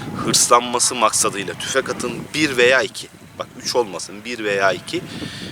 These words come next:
Ama köpek kokuyu duyacak ve kuşu uçuracak. Onlara tüfek atın. Onun haricinde fermasız kaldırdığı kuşlara tüfek atmayın kesinlikle. Her tüfek atmanız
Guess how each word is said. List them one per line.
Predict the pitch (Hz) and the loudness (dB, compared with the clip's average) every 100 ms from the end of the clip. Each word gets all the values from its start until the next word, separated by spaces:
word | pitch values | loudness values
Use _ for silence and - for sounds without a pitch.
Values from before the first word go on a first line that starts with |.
| - | -6
Ama | 101 139 165 | -2 2 2
köpek | 120 123 139 | 0 0 -2
kokuyu | - 113 127 120 | -2 -6 -4 -2
duyacak | 123 120 170 165 | 0 0 0 -4
ve | 147 | -6
kuşu | - - 123 | -6 -6 -4
uçuracak. | - 104 92 85 - | -4 -4 -4 -6 -8
Onlara | 98 110 131 | -6 4 4
tüfek | 151 - 156 151 | 4 -4 -6 -6
atın. | 156 165 - - - - - 104 | -6 -6 -6 -12 -14 -14 -8 0
Onun | 160 170 | 2 2
haricinde | 135 123 107 104 101 92 | 4 4 2 -6 -8 -6
fermasız | - 139 143 123 110 - | 0 0 2 -2 -2 -2
kaldırdığı | 107 104 104 101 98 87 80 | 0 -2 -4 -6 -6 -8 -10
kuşlara | - - 117 113 156 - | -4 0 4 2 2 -6
tüfek | - 123 - - | -4 -4 -2 -2
atmayın | 220 185 160 151 | -2 -2 -12 -12
kesinlikle. | - - 160 165 - 127 143 - - - - | -8 -6 -8 -14 -8 -8 -8 -14 -14 -14 -10
Her | - 175 | -2 -2
tüfek | - 117 131 117 | -2 0 2 2
atmanız | 117 113 120 170 - | 0 -2 -4 0 0